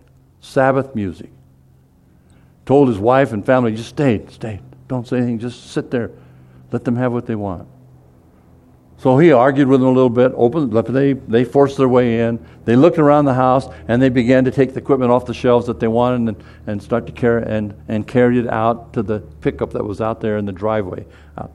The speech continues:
little sidewalk with a little gate. And they started loading it.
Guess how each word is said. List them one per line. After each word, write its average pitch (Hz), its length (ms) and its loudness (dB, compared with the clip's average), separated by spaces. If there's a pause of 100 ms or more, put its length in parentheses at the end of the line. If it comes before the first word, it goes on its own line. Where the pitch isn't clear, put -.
little 107 480 -4
sidewalk 107 560 -4
with 98 80 -6
a 95 40 -8
little 107 180 -6
gate. 98 360 -8 (920)
And 101 120 -6
they 107 80 -6
started 104 300 -2
loading 95 320 -4
it. 104 180 -20